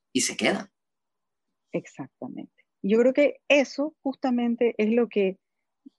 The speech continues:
Speaker 2: po-, podríamos ver co-, o, o influye mucho en, en la evolución de el post-estado meditativo. O sea, salgo de la meditación y vi-, sigo mi día,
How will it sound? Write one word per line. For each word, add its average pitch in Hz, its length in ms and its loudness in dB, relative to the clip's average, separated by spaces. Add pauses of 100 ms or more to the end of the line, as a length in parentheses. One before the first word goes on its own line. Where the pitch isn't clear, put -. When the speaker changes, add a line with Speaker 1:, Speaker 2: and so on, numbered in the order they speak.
(520)
Speaker 2:
po-, 190 260 2
podríamos 208 540 2
ver 202 400 2
co-, 220 280 0 (440)
o, - 200 -4
o - 140 -2
influye 233 340 2
mucho 240 380 2
en, 175 240 -4
en 180 180 0
la 190 100 4
evolución 202 760 2
de 196 340 2 (680)
el 180 300 0
post-estado 196 720 0
meditativo. 180 640 -2 (1080)
O - 40 -20
sea, 196 200 -6 (300)
salgo 240 520 2
de 262 100 2
la 240 80 -2
meditación 214 600 -2
y 196 160 0
vi-, 185 160 -2
sigo 208 300 0
mi 214 100 0
día, 185 280 2